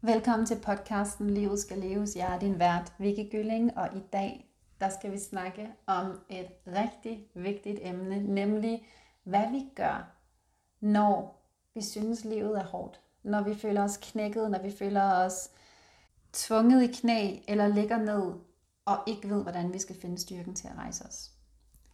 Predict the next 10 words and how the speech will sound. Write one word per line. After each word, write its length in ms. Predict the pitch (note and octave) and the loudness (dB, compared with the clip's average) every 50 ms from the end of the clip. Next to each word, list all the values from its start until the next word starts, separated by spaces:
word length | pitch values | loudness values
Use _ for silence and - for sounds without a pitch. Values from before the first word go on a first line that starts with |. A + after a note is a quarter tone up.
| - - - _ _ _ _ _ _ _ _ _ _ _ _ _ _ _ _ _ _ _ _ | -20 -20 -20 _ _ _ _ _ _ _ _ _ _ _ _ _ _ _ _ _ _ _ _
Langt 260 | - G#3 A3 A#3+ A#3+ A#3+ | 6 8 10 10 10 6
de 80 | B3+ | 4
fleste 420 | B3 - B3+ B3+ B3+ A#3+ - A3 G#3 | 0 0 2 2 2 2 0 0 0
mennesker 600 | G3+ F#3+ F3+ G3 G#3+ A3+ G#3+ - - G3 F3+ F3+ - - - _ _ | 0 0 2 0 0 0 -2 -4 -6 -6 -6 -6 -8 -10 -18 _ _
oplever 920 | G3 G3+ G3+ G3+ - G#3 G#3 G#3 G3 F3+ E3 E3+ E3+ E3+ F3 E3+ - - _ _ _ _ _ | 2 2 2 0 -2 -2 0 2 2 2 2 0 0 0 -2 -4 -6 -14 _ _ _ _ _
kriser 420 | - - - G#3+ G#3 G3+ - G#3 G3 | -14 -8 -4 -2 -2 -2 -2 -2 -4
i 80 | F#3+ | -4
deres 300 | - D#3+ E3 E3 - - | -4 -4 -6 -6 -8 -10
liv, 220 | - - - - - _ _ _ | -12 -14 -14 -16 -20 _ _ _
oplever 880 | G3+ A3 G#3+ G#3+ - G#3 A3+ G#3 G3+ G3 G3 F#3+ F#3 F#3 F#3+ - - | -2 -2 -2 -2 -2 0 2 2 2 4 4 2 2 2 -2 -6 -12